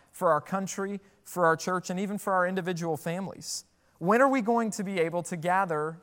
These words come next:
again? How many events are we going to miss? What does all this mean for sports? When will large group events resume? I mean, think about this. Family members have died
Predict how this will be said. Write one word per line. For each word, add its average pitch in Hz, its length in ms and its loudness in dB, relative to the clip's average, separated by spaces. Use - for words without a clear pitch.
again? 160 480 -4
How 208 240 4
many 226 400 0
events 202 640 2
are 165 160 2
we 185 120 0
going 185 360 0
to 196 120 -6
miss? 196 340 0
What 214 100 2
does 233 100 2
all 220 140 6
this 214 180 2
mean 220 220 -2
for 220 200 -2
sports? 240 600 0
When 180 320 2
will 226 140 2
large 196 360 6
group 226 260 -2
events 226 360 2
resume? 214 340 2
I 175 40 4
mean, 190 200 -2
think 320 260 0
about 170 280 4
this. - 360 -4
Family 262 460 -2
members 170 640 -2
have 180 280 2
died 160 440 6